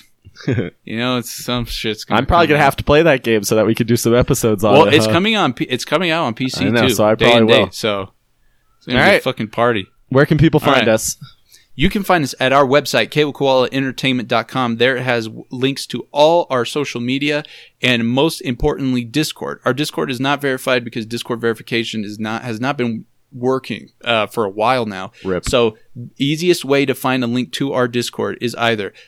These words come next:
Speaker 2: through our website, clicking on the Discord link, or go to one of our social medias. You can find us at K O Koala underscore E N T.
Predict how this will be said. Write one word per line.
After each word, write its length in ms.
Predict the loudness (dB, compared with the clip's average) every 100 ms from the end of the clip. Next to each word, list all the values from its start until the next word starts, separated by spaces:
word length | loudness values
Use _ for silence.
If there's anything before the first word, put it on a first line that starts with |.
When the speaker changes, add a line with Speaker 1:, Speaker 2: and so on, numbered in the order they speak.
| _
Speaker 2:
through 240 | -6 2
our 80 | 2
website, 480 | 2 0 2 0 0
clicking 300 | -4 -2 -2
on 80 | -2
the 60 |
Discord 400 | -2 -6 -4 -4
link, 180 | -4 -8 -6
or 280 | 2 4 2
go 180 | 0 -2
to 60 | -2
one 160 | -4
of 80 | -2
our 80 | -4
social 320 | -4 -6 -4
medias. 260 | -4 -4 -6
You 60 |
can 140 | -10 -4
find 260 | -4 -2
us 100 | -6 -2
at 300 | -2 -2 -8
K 180 | -6 -4
O 100 | -4
Koala 540 | -6 -4 0 0 -2 -6
underscore 580 | -6 -6 -6 -2 -2 -2
E 160 | -4 -4
N 100 | -4
T. 300 | -2 -4